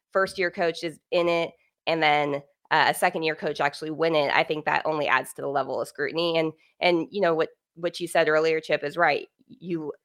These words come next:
year three, you wanna, you'll learn who the coach is within the first three years,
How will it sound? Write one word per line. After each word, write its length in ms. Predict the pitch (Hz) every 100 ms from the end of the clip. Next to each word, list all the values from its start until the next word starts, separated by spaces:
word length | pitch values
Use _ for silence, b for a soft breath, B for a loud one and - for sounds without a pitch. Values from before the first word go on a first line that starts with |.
| -
year 260 | 165 180
three, 560 | 185 185 202 175 156 151 _ _
you 100 | 165
wanna, 280 | 175 196 190 - -
you'll 320 | 180 185 165
learn 320 | 220 233 220
who 320 | 180 202 202
the 140 | 175 170
coach 340 | 185 175 -
is 500 | - 156 139 143 - -
within 240 | 170 170
the 80 | 160
first 320 | 156 165 -
three 200 | - 156
years, 340 | 143 120 -